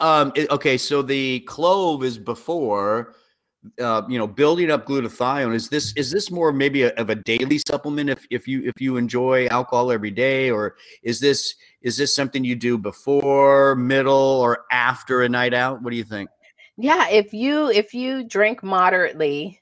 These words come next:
Speaker 2: which could be a drink a day, you know,
Speaker 1: Yeah.
Speaker 2: this is something that needs to be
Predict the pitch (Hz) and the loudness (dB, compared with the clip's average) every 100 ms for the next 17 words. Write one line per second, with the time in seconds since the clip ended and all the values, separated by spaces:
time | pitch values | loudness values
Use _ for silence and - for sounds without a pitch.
0 | - - 190 202 - 240 247 233 220 220 | -20 -4 0 0 0 -2 2 0 2 2
1 | 247 247 254 208 139 180 196 214 190 190 | 2 0 2 2 0 -2 0 2 2 2
2 | 202 98 80 214 226 302 - 226 - 208 | 0 -6 2 2 2 -2 -2 0 2 0
3 | 196 180 160 170 185 196 - 185 175 180 | 0 0 0 -2 -6 -4 -6 -6 -4 -4
4 | 165 165 160 170 | -2 -4 -4 -8